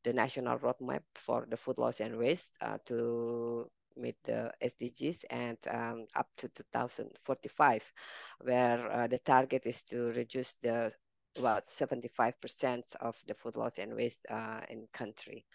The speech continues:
And, uh, I can share because this is still initial stage, uh, but, um, I think the commitment of the government is, uh, really positive. And then I think this is, uh,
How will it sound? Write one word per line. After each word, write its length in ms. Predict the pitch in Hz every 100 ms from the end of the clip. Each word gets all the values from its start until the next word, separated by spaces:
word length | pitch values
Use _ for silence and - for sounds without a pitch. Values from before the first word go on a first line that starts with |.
| - - - - _ -
And, 340 | 139 139 139 -
uh, 520 | - 139 139 135 131 - - _ _ _ _ 135
I 60 |
can 200 | 160 165
share 380 | 170 - 180 190
because 360 | 170 160 156 -
this 220 | 156 156
is 100 | 156
still 260 | - 156 143
initial 640 | 139 143 - 131 123 -
stage, 640 | - 139 156 196 - - -
uh, 320 | 131 135 131 120 _ _ -
but, 300 | 131 127 - _ -
um, 640 | 127 123 123 127 123 123 _ _ _ -
I 60 | -
think 240 | 165 156
the 60 | -
commitment 800 | - 147 156 - 131 135 123 123 -
of 340 | - 113 117 - -
the 60 |
government 800 | 123 127 139 143 135 127 123 -
is, 220 | - 127 -
uh, 160 | 113 123
really 260 | 123 127
positive. 720 | 127 - 131 - 165 160 151 -
And 500 | 123 123 123 123 123
then 240 | 127 120 -
I 80 |
think 240 | 120 127 123
this 200 | 127 -
is, 180 | 120
uh, 80 | -